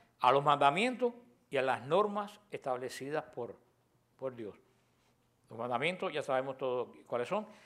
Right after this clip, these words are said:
las normas estableci-, las normas establecidas por Dios, entre las normas establecidas por Dios estaban las normas de la adoración, las normas de, del culto litúrgico de, de Israel. Si el culto estaba bien y el pueblo guardaba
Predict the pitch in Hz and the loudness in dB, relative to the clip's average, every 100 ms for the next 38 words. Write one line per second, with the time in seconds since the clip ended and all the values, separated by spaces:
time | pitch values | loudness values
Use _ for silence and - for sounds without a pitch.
0 | - - 123 123 165 190 165 156 127 117 | -20 -4 -2 0 0 0 -2 0 0 -2
1 | 127 127 113 180 208 165 - 143 - 165 | -4 -2 0 2 2 0 2 2 2 -2
2 | 160 147 147 220 202 151 - 131 120 185 | -4 -2 -2 -2 -4 -4 -2 -2 0 0
3 | 190 - 151 160 170 165 185 240 - - | 0 0 0 2 2 2 2 2 -4 -20
4 | - - - 156 156 135 147 180 170 151 | -18 -8 0 2 4 2 2 0 0 -2
5 | 147 131 127 123 110 151 180 196 151 131 | 0 -2 -2 -2 -2 0 0 2 0 0
6 | 143 165 175 151 139 113 - - - _ | 0 0 2 0 0 -2 -6 -14 -20 _
7 | _ 117 123 120 - 175 220 190 - 135 | _ -4 -4 -4 -4 2 2 2 0 -2
8 | 104 - 131 123 135 156 165 170 151 131 | -2 -8 -8 -6 -2 -4 -4 -4 0 0
9 | 120 101 - - _ _ 113 131 135 113 | -2 -6 -12 -20 _ _ -8 -4 -2 -2
10 | 104 - - _ - 156 131 233 240 226 | -6 -16 -20 _ -2 -2 4 6 6 4
11 | - 196 190 160 127 101 - 120 110 170 | 6 8 8 6 0 -4 -12 -12 -2 4
12 | 202 180 156 135 151 151 117 92 | 6 8 6 6 6 6 4 0